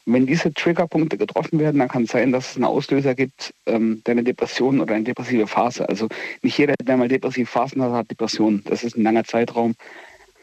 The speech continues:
der, ähm, ja, also hat kein festes Anfang, kein festes Ende. Das ist ein langer Zeitraum und hört irgendwann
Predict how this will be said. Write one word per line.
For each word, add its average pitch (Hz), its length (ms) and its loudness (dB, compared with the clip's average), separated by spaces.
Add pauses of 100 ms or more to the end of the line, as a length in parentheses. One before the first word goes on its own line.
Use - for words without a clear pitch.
(640)
der, 110 480 4
ähm, 104 500 0 (200)
ja, 104 240 0 (220)
also 107 200 0
hat 110 140 -2
kein - 140 0
festes 123 340 -4
Anfang, 120 380 2
kein 117 160 -2
festes - 320 -2
Ende. 110 340 2
Das 104 200 -4
ist 107 120 -4
ein 104 100 2
langer 107 240 2
Zeitraum 117 600 0
und 107 460 -6
hört 107 160 -2
irgendwann 107 520 2